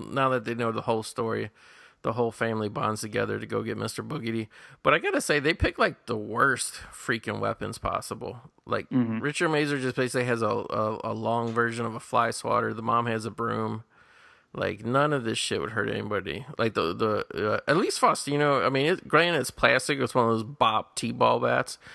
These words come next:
Speaker 1: But at least I know from a kid, at least those kind of sting when you get hurt, hit with them.
Speaker 2: I mean, you never know. I saw the twenty sixteen Ghostbusters, and according to that film, you can stab a ghost with a knife and kill it. So
Speaker 1: <laughs> Should have just grabbed, like, fork stuff instead. <laughs>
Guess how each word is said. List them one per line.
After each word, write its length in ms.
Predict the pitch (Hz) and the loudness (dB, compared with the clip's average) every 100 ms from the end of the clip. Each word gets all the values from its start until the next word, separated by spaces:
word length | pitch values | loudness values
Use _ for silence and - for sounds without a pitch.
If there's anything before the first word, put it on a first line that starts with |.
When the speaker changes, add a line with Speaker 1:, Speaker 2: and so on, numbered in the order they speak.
| - | 2
Speaker 1:
But 120 | 151 151 | 6 6
at 100 | 160 | 4
least 240 | 220 - | 0 4
I 100 | 135 | 6
know 160 | 135 143 | 4 2
from 180 | 143 110 | 2 2
a 80 | |
kid, 300 | 104 143 123 | 0 4 4
at 80 | 107 | 4
least 180 | 143 - | 0 2
those 220 | 120 107 | 2 2
kind 340 | - 113 120 113 | 2 4 6 4
of 80 | |
sting 400 | - - 101 104 | -4 -4 -4 -4
when 140 | 107 104 | -4 -6
you 80 | 104 | -6
get 160 | 107 | -6
hurt, 340 | 107 107 113 - | -2 -4 -4 -4
hit 200 | 113 113 | -4 -4
with 120 | 113 | -6
them. 120 | 117 - - - | -8 -10 -8 0
Speaker 2:
I 60 | |
mean, 100 | 180 | 4
you 60 | 202 | 4
never 180 | 220 208 | 4 4
know. 160 | 214 | 4
I 120 | 147 156 | 2 2
saw 260 | 190 170 | 2 2
the 100 | 156 | 0
twenty 280 | 147 151 143 | -2 -2 -2
sixteen 460 | - 143 - 147 131 | -4 -6 -4 0 2
Ghostbusters, 600 | 135 - 117 120 123 120 | 0 0 -4 -2 -2 0
and 80 | |
according 260 | 120 139 135 | 2 2 4
to 60 | 127 | 2
that 100 | 127 | 2
film, 240 | 143 127 | 2 4
you 80 | 139 | 4
can 140 | 127 | 2
stab 400 | 117 - 127 151 | 2 2 4 4
a 40 | 131 | 2
ghost 320 | 127 127 - | 2 2 0
with 120 | 123 | -2
a 60 | 110 | 0
knife 360 | 120 127 - | 0 0 -4
and 100 | 143 | -10
kill 220 | 131 143 | -4 0
it. 120 | 143 - - 160 | 0 -2 0 2
So 240 | - - 165 - - - - | 4 0 2 0 -2 -12 -12
Speaker 1:
<laughs> 460 | - 220 - - | -4 -4 -4 -6
Should 240 | - - 190 | 0 2 4
have 100 | 160 | 2
just 160 | 147 | 0
grabbed, 460 | - 143 131 110 117 | 4 4 4 -2 -4
like, 160 | 117 104 | -4 -4
fork 360 | - 131 156 | 2 2 2
stuff 380 | - 127 113 - | 0 0 0 -2
instead. 320 | 117 - - | -6 -8 -12
<laughs> 40 | - | -14